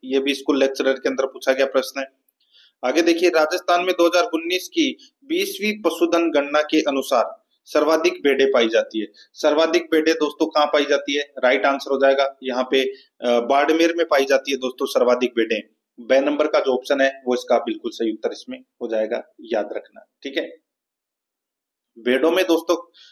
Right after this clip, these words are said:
कमी हुई है राजस्थान में, बारह पॉइंट पचानवे प्रतिशत की दोस्तों कमी हुई है और सर्वाधिक भेड़ें हैं वो दोस्तों, अ,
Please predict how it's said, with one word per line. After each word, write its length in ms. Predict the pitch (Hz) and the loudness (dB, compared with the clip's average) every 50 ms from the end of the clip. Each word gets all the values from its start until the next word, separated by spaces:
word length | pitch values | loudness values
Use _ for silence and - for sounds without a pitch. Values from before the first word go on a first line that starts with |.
| _ _ _ _ | _ _ _ _
कमी 220 | 147 143 147 156 | -2 0 2 2
हुई 300 | 156 135 127 120 107 101 101 | 2 2 2 0 0 0 0
है 60 | 107 | 2
राजस्थान 460 | 107 113 110 - - - - 110 104 104 | 2 2 2 0 -2 -6 -6 -6 -6 -6
में, 180 | 101 101 98 - _ - | -8 -12 -14 -18 _ 0
बारह 200 | 135 135 135 147 | 2 4 4 2
पॉइंट 380 | 143 147 143 143 147 147 - 156 151 151 - - - - _ _ - | 2 2 0 -2 -2 0 0 0 0 0 -4 -14 -20 -20 _ _ -12
पचानवे 560 | 151 151 - - 165 147 147 156 160 170 170 | -12 -10 -4 0 0 2 2 2 2 2 0
प्रतिशत 480 | 165 - 139 - 147 135 - - 123 - - | 0 -2 -6 -6 -8 -4 -4 -4 -4 -2 -4
की 60 | 147 | -2
दोस्तों 300 | 135 127 127 117 - 147 | 0 0 0 0 0 -2
कमी 300 | - - 135 120 120 120 | 0 2 2 2 4 4
हुई 180 | 117 120 117 123 | 4 4 4 4
है 80 | 139 151 - _ _ _ _ _ _ | 2 0 -2 _ _ _ _ _ _
और 340 | - 127 120 113 110 110 113 - - - _ | -2 0 2 2 2 0 -4 -8 -14 -20 _
सर्वाधिक 480 | - - 143 131 127 139 143 139 156 151 | -4 0 2 2 4 2 2 2 0 0
भेड़ें 360 | 135 131 127 120 131 131 127 135 | 0 0 0 2 2 0 2 0
हैं 260 | 131 127 - _ _ _ _ 120 | 0 -2 -4 _ _ _ _ -6
वो 160 | 120 123 123 | -4 -2 0
दोस्तों, 600 | 117 123 110 117 - 127 120 120 117 - - _ _ _ _ - 120 | 0 0 -2 0 0 0 0 0 0 -6 -14 _ _ _ _ -8 -4
अ, 200 | 110 107 107 110 | -2 0 0 0